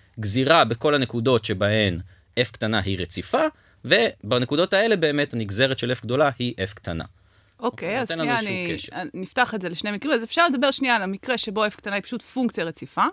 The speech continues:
Speaker 1: בדיוק.
Speaker 2: במקרה הזה
Speaker 1: זה
Speaker 2: אנחנו
Speaker 1: עובד.
Speaker 2: יודעים שהיא אינטגרבילית, עכשיו
Speaker 1: מהמם.
Speaker 2: הגדרת לי f גדולה, ומה שאתה אומר זה ש-f גדולה, הנגזרת שלה זה f קטנה.
Speaker 1: בדיוק. אז במקרה הזה, שהוא המקרה כאילו אולי הכי נחמד, אה, שהפונקציה רציפה בכל הנקודות, אז הפונקציה שהגדרנו, f גדולה, שהיא האינטגרל,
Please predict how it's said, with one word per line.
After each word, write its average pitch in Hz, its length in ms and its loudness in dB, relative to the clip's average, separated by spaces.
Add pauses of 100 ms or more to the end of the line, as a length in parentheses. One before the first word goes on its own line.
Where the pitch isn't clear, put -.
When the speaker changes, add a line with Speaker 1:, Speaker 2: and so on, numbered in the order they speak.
(120)
Speaker 1:
בדיוק. 117 480 -4
Speaker 2:
במקרה 202 260 -4
הזה 208 60 -2
Speaker 1:
זה 208 60 -4
Speaker 2:
אנחנו - 160 -8
Speaker 1:
עובד. 185 60 -6 (100)
Speaker 2:
יודעים 240 260 2
שהיא 196 140 -4
אינטגרבילית, 180 800 -2
עכשיו 196 240 -6
Speaker 1:
מהמם. 185 100 -12
Speaker 2:
הגדרת 185 400 -2
לי 147 200 -8 (100)
f 190 220 -8
גדולה, 151 280 -6 (600)
ומה 269 200 2
שאתה - 160 -4
אומר 262 200 2 (120)
זה - 120 -6
ש-f 233 340 -2
גדולה, 226 260 0
הנגזרת 262 480 0
שלה 233 200 -4
זה 180 120 -4
f 190 100 -10
קטנה. 156 280 -10 (160)
Speaker 1:
בדיוק. 123 520 -2
אז 110 80 -2
במקרה 139 400 2
הזה, 143 360 4
שהוא 117 220 0
המקרה 110 280 0
כאילו 104 220 -2
אולי 95 140 0
הכי 92 200 -4
נחמד, 185 460 -2 (100)
אה, - 140 -4 (100)
שהפונקציה 117 400 -2
רציפה 98 340 -2
בכל 90 260 -2
הנקודות, 175 540 -4
אז 160 180 0
הפונקציה 156 320 -4
שהגדרנו, 156 500 0
f 120 160 -2
גדולה, 160 360 0
שהיא 110 220 -2
האינטגרל, 127 560 -2